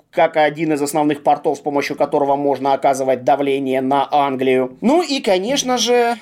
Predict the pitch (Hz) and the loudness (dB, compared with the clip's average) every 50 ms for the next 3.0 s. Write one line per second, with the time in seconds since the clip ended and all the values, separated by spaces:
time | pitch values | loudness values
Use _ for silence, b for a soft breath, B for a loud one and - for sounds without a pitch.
0 | B B B B B B B B _ - 196 190 185 180 160 156 156 - 156 165 | B B B B B B B B _ -4 -2 -2 0 0 0 0 0 0 0 0
1 | 165 - 214 233 240 233 226 220 208 202 196 190 156 156 196 208 202 196 190 185 | 0 -2 -6 -6 -4 -2 -2 0 2 2 2 2 2 0 0 0 0 0 0 0
2 | 180 180 175 165 165 151 143 - - 165 165 165 165 165 160 - - 156 147 - | 2 2 2 2 2 2 2 2 2 2 2 2 2 0 0 2 0 0 0 -2